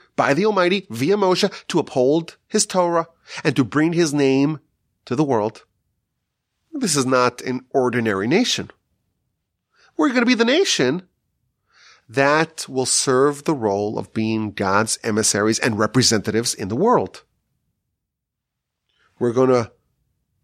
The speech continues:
be responsible with learning the Almighty's Torah, assimilating it into our bones, and living a higher, a higher level of,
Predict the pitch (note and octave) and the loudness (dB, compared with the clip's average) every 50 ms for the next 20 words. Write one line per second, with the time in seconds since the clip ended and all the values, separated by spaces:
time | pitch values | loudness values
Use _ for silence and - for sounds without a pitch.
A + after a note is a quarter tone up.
0 | _ - - A#2 A#2 - - B2 A2 A2+ - - G#2+ A2 B2 C3+ - _ _ _ | _ -4 -2 0 0 0 0 0 0 0 -2 -4 -2 -2 -2 -2 -4 _ _ _
1 | _ _ _ _ _ _ _ - G2+ A#2 A#2+ - - - - - _ _ _ _ | _ _ _ _ _ _ _ -2 0 0 0 0 -4 -16 -20 -20 _ _ _ _
2 | _ _ _ _ _ _ _ _ _ - - A#2 A#2+ B2+ C#3+ D#3 F3+ G#3 G#3+ G3+ | _ _ _ _ _ _ _ _ _ -6 -4 -2 0 2 2 4 4 4 4 4
3 | G3+ E3+ C3+ A#2 G#2 G2 F2+ - - _ _ _ _ _ _ - B2 B2 B2+ C3 | 4 4 2 2 0 -4 -8 -12 -20 _ _ _ _ _ _ -2 0 2 4 4
4 | B2+ B2 - - - G#2+ F#2+ F2+ F#2+ G#2 - _ _ _ _ _ _ _ - - | 2 2 -2 -4 -4 -4 -4 -4 -6 -8 -12 _ _ _ _ _ _ _ -18 -16
5 | - - - C#3+ - - - - - C4+ D#4 D#4+ F4 E4+ D#4 C4 A#3 A3+ A3 A3 | -10 -6 -2 -2 0 0 2 0 2 0 0 0 0 0 0 0 0 0 0 0
6 | G3+ G3+ G3+ F#3 F#3 - - G#3+ G#3 G#3 - A3 G#3 - - D#3+ E3+ E3+ D#3+ D3 | -2 -2 -2 -4 -4 -2 -2 -2 -2 -2 -2 -4 -4 -4 -2 -2 0 2 0 0
7 | C3 A#2 G2+ - D3+ D3+ D3 C#3 C#3+ D#3 F#3+ A3 A3 - - - - _ _ _ | -2 -4 -4 -2 0 0 0 0 0 0 0 0 0 0 -2 -2 -4 _ _ _
8 | _ _ _ _ _ _ _ - - - - - - F#3+ F#3 F#3+ F#3 F3+ E3+ - | _ _ _ _ _ _ _ -20 -18 -16 -14 -6 -2 0 2 2 2 0 -2 -6
9 | - _ _ _ - - G3 A#3+ D#4 D#4+ B3+ C4 A#3 A3+ A3 - - _ _ _ | -8 _ _ _ -2 0 2 4 4 4 4 4 2 2 0 -4 -6 _ _ _
10 | _ _ _ _ _ _ _ _ _ _ _ _ _ _ _ _ _ _ _ _ | _ _ _ _ _ _ _ _ _ _ _ _ _ _ _ _ _ _ _ _
11 | _ _ _ - A2 G#2+ - B2 A#2+ B2+ C#3 C#3 - - A2 G2+ A#2+ B2+ C#3 B2 | _ _ _ -12 -10 -6 -2 0 0 0 0 -2 -4 -6 -10 -4 -4 -2 -2 0
12 | A2+ A#2 A#2+ - B2 A#2 G#2+ G2+ - - - - - | -2 -2 -2 -2 -2 -4 -4 -4 -6 -14 -18 -20 -20